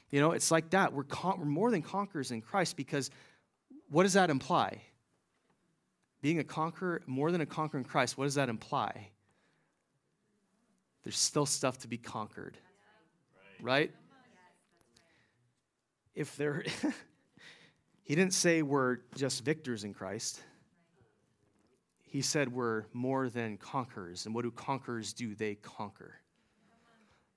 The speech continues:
Con-, they don't just, like, "I just, I win." No, they conquer. Overwhelmingly, surpassingly conquer. Just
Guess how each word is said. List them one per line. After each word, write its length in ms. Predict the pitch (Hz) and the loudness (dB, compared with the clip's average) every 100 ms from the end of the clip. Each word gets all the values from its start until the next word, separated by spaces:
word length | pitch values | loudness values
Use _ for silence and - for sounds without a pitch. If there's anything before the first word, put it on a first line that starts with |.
| _ _ | _ _
Con-, 240 | - 147 147 | -4 -2 -2
they 100 | 123 | 0
don't 240 | 147 147 127 | 0 0 -4
just, 200 | 120 131 | -2 0
like, 180 | 120 - | -2 -4
"I 80 | - | -6
just, 240 | 233 - - | -6 -8 -10
I 60 | 190 | -4
win." 280 | 247 185 | 0 0
No, 120 | 131 131 | 0 -2
they 160 | 113 | -4
conquer. 760 | - - - 143 127 - - - _ _ _ _ _ - | -8 -14 -6 -4 -4 -6 -20 -20 _ _ _ _ _ 2
Overwhelmingly, 880 | 175 165 156 123 147 151 139 120 | 4 4 2 2 2 4 2 0
surpassingly 1200 | 113 - 139 135 - 160 175 - 147 127 120 120 - - - | 0 2 0 -2 0 4 6 6 2 0 0 -2 -6 -20 -16
conquer. 720 | - - 160 165 - 98 - _ _ _ _ _ _ _ _ | -12 0 2 2 -2 -12 -12 _ _ _ _ _ _ _ _
Just 340 | 139 160 - | 2 4 4